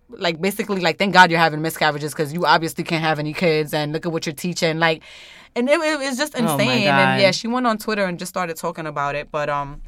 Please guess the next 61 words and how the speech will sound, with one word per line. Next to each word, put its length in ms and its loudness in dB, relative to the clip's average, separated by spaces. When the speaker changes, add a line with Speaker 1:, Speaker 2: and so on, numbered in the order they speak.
Speaker 2:
Mm. 720 -6
Speaker 1:
I, 180 0
like, 180 4
what 160 0
the 80 0
fuck 220 -2
is 80 -4
the 80 0
problem? 380 6
Why 220 4
is 100 -4
it 100 2
okay? 480 2
Speaker 2:
What's, 380 4
there 160 8
Speaker 1:
Little 160 12
Speaker 2:
is 40 10
no 120 8
pro- 100 12
Speaker 1:
boys, 280 12
as 140 4
long 160 4
as, 260 -2
for, 120 -8
like, 240 -12
what, 260 -6
what 140 -8
the 80 4
Speaker 2:
If 80 8
Speaker 1:
fuck? 60 0
Speaker 2:
you 60 4
see 200 4
little 200 4
boys 220 4
humping 380 0
things, 360 0
playing 280 0
with 120 -4
their 140 2
dicks, 420 2
walking 360 8
with 240 0
hard, 440 10
it's, 140 -2
like, 180 4
cute. 340 0
Oh, 840 12
little 260 8
Speaker 1:
A 40 12
boy 80 10
Speaker 2:
boys 200 12
Speaker 1:
will 120 10
Speaker 2:
get 100 12
Speaker 1:
be 60 10
a 20 12
Speaker 2:
little 120 12
Speaker 1:
boy. 80 12
Speaker 2:
hard-ons 480 12
all, 560 12
you 140 6
know 340 8